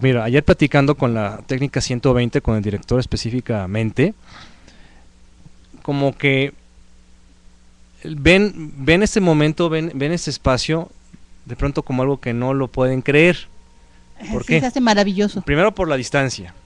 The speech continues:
Speaker 1: Entonces de pronto llegan es-, esta calidez, este buen trato, y exponen tantas cosas en, en un tiempo relativamente corto, por así decirlo, no por la limitante del tiempo, sino porque se da la ocasión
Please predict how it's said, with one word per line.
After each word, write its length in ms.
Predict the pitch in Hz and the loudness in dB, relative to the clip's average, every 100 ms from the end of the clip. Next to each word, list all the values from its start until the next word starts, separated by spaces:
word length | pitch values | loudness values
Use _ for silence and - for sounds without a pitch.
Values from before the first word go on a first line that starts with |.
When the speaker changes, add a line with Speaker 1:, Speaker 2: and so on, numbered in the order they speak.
| - - | -20 -16
Speaker 1:
Entonces 320 | 123 120 156 | -14 -8 -6
de 100 | 165 | -6
pronto 320 | 151 156 151 156 | -4 -6 -4 -4
llegan 640 | 139 147 143 147 147 - - - - - - | 0 0 0 -2 -4 -8 -18 -20 -20 -20 -14
es-, 200 | 123 - | -12 -6
esta 380 | 139 - - 139 | -6 -4 -2 0
calidez, 520 | - 110 110 120 123 | 0 -2 0 0 -2
este 200 | - 139 | -2 -2
buen 220 | 123 123 | 0 0
trato, 440 | 120 120 113 135 139 - - - - - - - - - | 0 0 0 -4 -8 -14 -20 -20 -20 -20 -20 -20 -20 -14
y 40 | |
exponen 460 | 110 - 143 151 139 | -12 0 2 2 2
tantas 380 | 143 143 143 | 0 -2 -4
cosas 540 | - 131 123 139 123 - | -4 -4 -4 -4 -6 -8
en, 200 | 117 104 104 | -8 -8 -10
en 320 | - 120 110 117 | -8 -6 -2 -2
un 120 | 123 | -2
tiempo 300 | - 120 - | -2 0 0
relativamente 680 | 113 107 120 120 117 113 113 | 0 -2 0 0 0 -4 -2
corto, 380 | 117 110 156 160 - - - | -2 -2 -6 -8 -18 -20 -18
por 140 | 104 | -14
así 160 | 101 - | -10 -8
decirlo, 260 | 120 127 123 | -6 -4 -2
no 120 | 131 | 0
por 140 | 160 | 2
la 100 | 160 | 2
limitante 520 | 123 113 107 120 117 | 2 -2 -4 -8 -4
del 140 | 123 117 | -6 -2
tiempo, 380 | 143 165 - 104 | 0 0 -2 -10
sino 240 | 101 104 | -10 -10
porque 380 | 101 - 104 90 - - - - - - - | -12 -14 -14 -16 -20 -20 -20 -20 -20 -20 -20
se 220 | - 120 | -12 -6
da 160 | 110 123 | -2 0
la 120 | 135 | 2
ocasión 560 | 127 143 127 139 147 | 2 0 0 0 -2